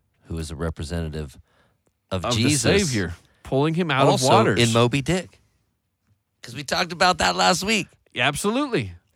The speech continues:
Speaker 1: Remember, the, the, the great Leviathan is a symbol of Christ who, who saves him from the rough seas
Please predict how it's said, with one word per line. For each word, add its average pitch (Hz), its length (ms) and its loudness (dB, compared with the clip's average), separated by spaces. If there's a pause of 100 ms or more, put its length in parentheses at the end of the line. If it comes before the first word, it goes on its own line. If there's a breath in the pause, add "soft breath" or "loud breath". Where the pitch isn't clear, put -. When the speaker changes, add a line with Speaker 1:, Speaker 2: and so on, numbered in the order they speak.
(140)
Speaker 1:
Remember, 104 380 -4
the, 92 280 -2
the, 95 240 -2
the 87 200 -4
great 110 300 0
Leviathan 101 640 -2
is 87 140 -6
a 82 60 -8
symbol 85 440 -6
of 80 100 -10
Christ 98 440 -2
who, 92 240 -2 (400 soft breath)
who 131 240 0
saves 135 480 -2
him 92 320 -6 (320)
from 104 300 -4
the 92 100 -4
rough 92 200 -2
seas 87 520 -8